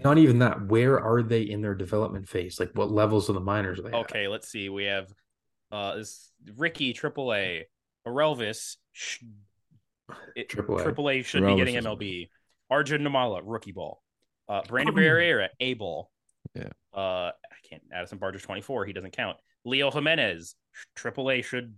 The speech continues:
Speaker 2: be cracking a roster at some point.
Speaker 3: Hmm.
Speaker 2: Uh, no. Uh, Landon Marutis, uh, is in rookie ball.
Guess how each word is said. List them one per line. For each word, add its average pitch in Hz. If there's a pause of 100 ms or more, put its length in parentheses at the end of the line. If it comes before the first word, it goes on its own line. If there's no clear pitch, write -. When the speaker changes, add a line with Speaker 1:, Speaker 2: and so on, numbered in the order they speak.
(380)
Speaker 2:
be 120
cracking 120
a 113
roster 95
at 90
some 87
point. 85 (260)
Speaker 3:
Hmm. 110 (480)
Speaker 2:
Uh, 95 (500)
no. 113 (540)
Uh, 95
Landon 214
Marutis, 156 (420)
uh, 101
is 95
in 110
rookie 120
ball. 95